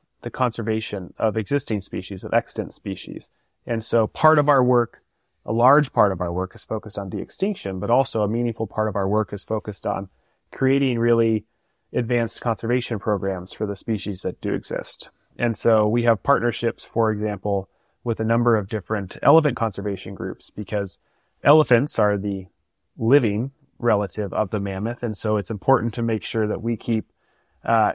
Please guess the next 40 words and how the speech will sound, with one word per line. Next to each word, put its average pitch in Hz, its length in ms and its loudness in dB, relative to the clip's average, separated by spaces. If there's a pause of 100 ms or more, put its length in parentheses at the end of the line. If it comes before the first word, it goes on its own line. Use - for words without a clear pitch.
(100)
keep 131 240 -2
them 123 200 2
around 110 480 0
and 104 220 -4 (160)
the 120 100 -2
critical 107 680 0
and 107 320 -6
keystone 117 340 -2
species 107 380 -6
of 98 100 -8
their 151 140 4
ecosystems 101 640 -4
while 110 200 0
we're 107 120 0
working 110 360 -2
on 95 380 -6 (240)
the 110 80 -4
de-extinction 104 760 -4
of, 98 300 0 (920)
of 110 140 0
species 110 440 0
like 101 140 0
the 107 80 -2
mammoth 92 400 -4
or 95 80 -2
the 90 140 -4 (100)
Ta-, 82 140 -2
Tasmanian 95 540 -4
tiger, - 360 -6 (460)
things 104 180 -2
like 95 220 -2
that. 82 260 -2
And 120 100 2
a 117 60 6
lot 151 220 8
of 143 80 4
the 123 60 2
technologies 110 640 0
we're 104 100 -2
developing 101 600 0